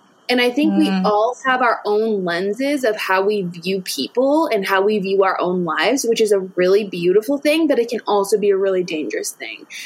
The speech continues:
Speaker 1: Because the minute that I think someone should act a certain way towards me, I am trying to control them.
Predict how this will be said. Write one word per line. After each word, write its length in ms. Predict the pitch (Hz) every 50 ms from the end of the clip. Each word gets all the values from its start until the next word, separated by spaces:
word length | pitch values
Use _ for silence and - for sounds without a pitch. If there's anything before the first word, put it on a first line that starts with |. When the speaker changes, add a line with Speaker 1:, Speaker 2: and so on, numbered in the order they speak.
| - _ -
Speaker 1:
Because 480 | 214 208 214 226 214 208 202 208 202 - _ _ _ _ -
the 100 | 208 208
minute 600 | 208 208 214 214 226 247 285 320 320 294 - -
that 380 | 220 214 214 214 202 - - - _ _ -
I 340 | - 202 208 214 226 247 285 269
think 420 | - - 220 202 196 185 - -
someone 840 | - - - 208 208 214 226 247 262 269 277 285 285 294 302 302 - _ _ _ _ -
should 220 | - 247 233 - - 185
act 360 | 185 170 - - - 254 -
a 100 | 240 214
certain 520 | - - - 202 202 196 - 269 285 269 226
way 200 | 202 185 196 202
towards 400 | - - 269 262 269 262 - -
me, 240 | 294 311 330 311 -
I 120 | 220 208 202
am 100 | 196 190
trying 300 | - - 196 190 185 180
to 80 | 180
control 320 | - 175 175 - - - -
them. 160 | - -